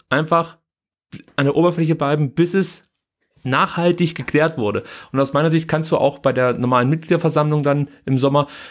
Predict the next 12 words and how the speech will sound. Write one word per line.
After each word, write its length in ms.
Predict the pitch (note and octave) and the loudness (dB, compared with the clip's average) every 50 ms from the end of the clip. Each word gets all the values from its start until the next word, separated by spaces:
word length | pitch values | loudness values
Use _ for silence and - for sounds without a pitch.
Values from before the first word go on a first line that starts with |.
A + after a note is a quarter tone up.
| - - _ | -20 -20 _
äh, 240 | - - - - - | -6 -4 -4 -2 0
nicht 160 | B2 C3 D#3+ | 0 0 0
einfach 220 | - C3+ D3+ D3 - | -2 -2 -2 0 2
darüber 240 | D3 C#3+ C#3+ C3+ | 2 4 4 4
hinwegsehen, 720 | C3 B2 A#2+ B2 D3 D3 - - D3+ D3 D3+ D3+ D3+ C#3 - | 4 4 4 2 0 -2 0 0 2 2 4 2 0 -2 -2
dass 560 | - C3 C3 B2+ - - - - - - - - - _ _ _ _ _ _ _ _ _ _ _ | 0 0 0 0 -2 -6 -6 -6 -8 -10 -14 -18 -20 _ _ _ _ _ _ _ _ _ _ _
zumindestens 540 | - - C3+ D3+ F#3+ G3 G3 - F#3 D#3+ E3 | -4 0 4 4 4 4 2 0 0 -2 0
der 100 | E3 C#3+ | 0 0
Verdacht 480 | - C#3 C3 - D#3+ D#3+ D#3+ - - - | 0 -2 -2 -2 -4 -4 -4 -6 -4 -2
im 100 | B2+ A#2 | -2 -2
Raum 280 | G2+ G2+ G2 G#2 G#2+ | -2 -2 -4 -4 -8
steht, 320 | - - A2 A#2 C3+ - | -6 -2 0 0 -2 -2